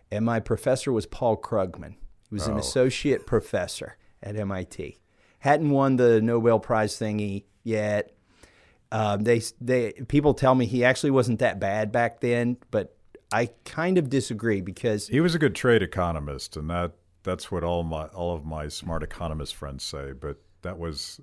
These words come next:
Speaker 2: um, I suspect he wasn't as loony as he is today.
Speaker 1: It was,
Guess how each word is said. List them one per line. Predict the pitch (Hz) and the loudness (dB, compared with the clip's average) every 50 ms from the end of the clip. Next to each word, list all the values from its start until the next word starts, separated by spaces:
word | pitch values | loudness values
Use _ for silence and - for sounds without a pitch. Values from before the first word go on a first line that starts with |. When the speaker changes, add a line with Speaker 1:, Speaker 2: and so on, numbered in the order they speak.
| - - - | -20 -14 -10
Speaker 2:
um, | 80 76 73 76 73 69 | -10 -8 -8 -10 -8 -8
I | 87 | -8
suspect | 82 - 104 - - 160 156 156 - | -8 -8 -8 -6 -6 -6 -6 -4 -6
he | 87 | -8
wasn't | 80 90 - - 80 76 73 | -4 -2 -2 -2 -4 -6 -10
as | 69 65 71 | -10 -12 -10
loony | 71 76 87 90 90 87 82 78 | -8 -8 -6 -4 -4 -4 -4 -6
as | 73 69 - | -8 -10 -10
he | 76 71 73 | -10 -10 -10
is | 73 - | -10 -12
today. | - - - 73 85 107 - - - - - _ _ _ _ - | -12 -12 -10 -10 -10 -10 -10 -12 -16 -20 -20 _ _ _ _ -4
Speaker 1:
It | 147 - | 0 2
was, | 190 180 160 - - - | 2 2 2 0 -4 -14